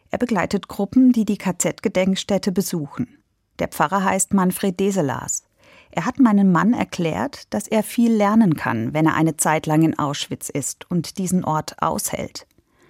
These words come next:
Mein Mann hat es gemacht. Er ist vor dem riesigen Haufen von Brillen gestanden. Er hat die Berge von Haaren betrachtet und ist auf dem großen Platz in der Mitte gestanden, mitten in Auschwitz.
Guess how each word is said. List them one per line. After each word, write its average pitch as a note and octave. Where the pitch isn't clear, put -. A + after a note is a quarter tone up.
Mein F3
Mann A3
hat B3+
es B3
gemacht. -
Er -
ist -
vor G#3+
dem G3+
riesigen G#3
Haufen F3+
von F#3+
Brillen G#3+
gestanden. C3
Er F3
hat F#3+
die F#3+
Berge F#3
von E3+
Haaren G3
betrachtet -
und G#3
ist A3+
auf A3+
dem A3+
großen G#3
Platz -
in F3+
der E3+
Mitte G3+
gestanden, C3+
mitten G3
in F3
Auschwitz. -